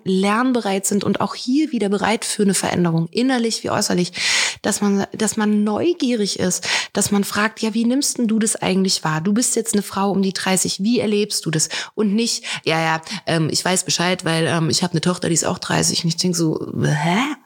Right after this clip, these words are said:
Kennst du eine, kennst du alle oder wat?" Also, dass da ein Dialog stattfinden muss und ein ehrliches Interesse da sein muss.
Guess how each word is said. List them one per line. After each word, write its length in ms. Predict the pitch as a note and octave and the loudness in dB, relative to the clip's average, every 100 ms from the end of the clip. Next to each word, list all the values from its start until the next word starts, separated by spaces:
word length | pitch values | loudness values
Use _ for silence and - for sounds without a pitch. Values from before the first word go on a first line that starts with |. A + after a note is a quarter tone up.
| _ _ _ _ _ - | _ _ _ _ _ -6
Kennst 260 | - F3+ - | 0 0 0
du 100 | - | 0
eine, 180 | E3 A#3+ | 0 0
kennst 280 | C4+ A#3+ | 0 0
du 100 | - | -2
alle 220 | - D#4 B3 | 0 0 0
oder 180 | F#3 | 0
wat?" 240 | E3+ E3 - - - - - - | -2 -6 -10 -4 0 0 -2 -4
Also, 280 | G3 G#3 G3+ - - - - - | 0 2 0 -4 -18 -18 -14 -2
dass 300 | G3+ - - - | 0 0 -2 -8
da 300 | F3 G#3+ A3+ | -4 0 0
ein 180 | - G#3 | 0 0
Dialog 540 | A3 A3 G#3+ C4 D4 | 0 0 2 0 0
stattfinden 480 | - A#3+ - A3 A3 | -2 -4 -2 0 2
muss 220 | A3 - | 2 0
und 300 | - G#3+ G#3 | 0 2 2
ein 40 | - | 0
ehrliches 420 | - A#3 B3+ B3 | 0 0 0 -2
Interesse 480 | - A3 G#3 A3 F#3+ | -2 0 0 0 0
da 180 | F#3+ F3+ | 0 0
sein 200 | F3+ F3 | 2 2
muss. 280 | E3+ - | 0 -2